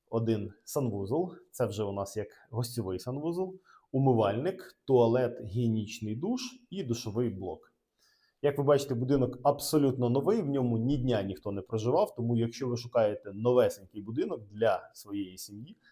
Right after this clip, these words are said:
це ідеальна пропозиція. Третя кімната, кабінет. Тут у нас уже диван, який за необхідністю можна розкласти, робоче місце,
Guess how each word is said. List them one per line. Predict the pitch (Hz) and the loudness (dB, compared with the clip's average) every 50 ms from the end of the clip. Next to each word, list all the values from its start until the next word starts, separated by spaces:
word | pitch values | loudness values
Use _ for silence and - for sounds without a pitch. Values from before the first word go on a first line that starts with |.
| _ _ | _ _
це | - - 139 139 127 | -8 -4 -2 0 0
ідеальна | 120 113 113 104 107 107 98 92 | 0 2 2 2 2 0 -2 -6
пропозиція. | - 101 98 - 101 98 92 78 - - - - - - _ _ _ - - - - - - _ _ _ _ _ _ _ _ _ _ _ _ _ _ _ _ _ _ _ _ _ _ _ | -6 -8 -10 -8 -8 -8 -8 -10 -10 -14 -20 -20 -20 -20 _ _ _ -20 -20 -20 -20 -20 -20 _ _ _ _ _ _ _ _ _ _ _ _ _ _ _ _ _ _ _ _ _ _ _
Третя | - 165 180 170 175 151 | 6 8 8 8 6 2
кімната, | - - 156 170 208 233 - 190 180 160 - - - - | 0 2 4 4 4 4 4 2 0 0 -4 -12 -2 0
кабінет. | 160 147 117 139 151 170 196 214 - - - - - - _ _ _ _ _ _ _ _ | 2 2 4 4 4 4 4 2 -2 -6 -16 -18 -20 -20 _ _ _ _ _ _ _ _
Тут | 147 - - | -6 -4 -2
у | 117 | -2
нас | 113 107 - - | -2 -2 -2 -4
уже | 101 92 110 107 101 - _ _ _ _ | -6 -4 -4 -4 -4 -6 _ _ _ _
диван, | - 120 120 151 135 120 113 107 110 143 175 170 - _ | -4 0 2 4 6 6 6 6 6 2 -2 -6 -10 _
який | - 127 131 - - 143 139 127 | -6 -6 -4 -2 0 2 2 2
за | 117 113 127 139 131 | 2 4 4 4 4
необхідністю | 123 120 117 117 117 - - 123 110 113 110 - - - 113 104 104 | 4 4 2 0 -2 -4 -6 -4 -4 -4 -4 -6 -6 -8 -8 -8 -8
можна | 113 113 120 113 107 - 113 104 98 - _ _ _ _ _ - | -4 0 0 0 0 0 -2 -4 -4 -6 _ _ _ _ _ -2
розкласти, | 113 120 120 - - 117 107 107 - - - - 95 101 - _ _ _ _ _ _ _ _ - | -2 -2 0 0 2 2 4 4 2 0 -4 -8 -8 -8 -10 _ _ _ _ _ _ _ _ 4
робоче | 127 156 151 131 123 120 110 - - 135 | 6 6 8 8 6 4 4 2 0 -2
місце, | 131 139 147 165 156 - - - 180 185 | 0 0 0 0 0 -2 -2 -2 -2 -2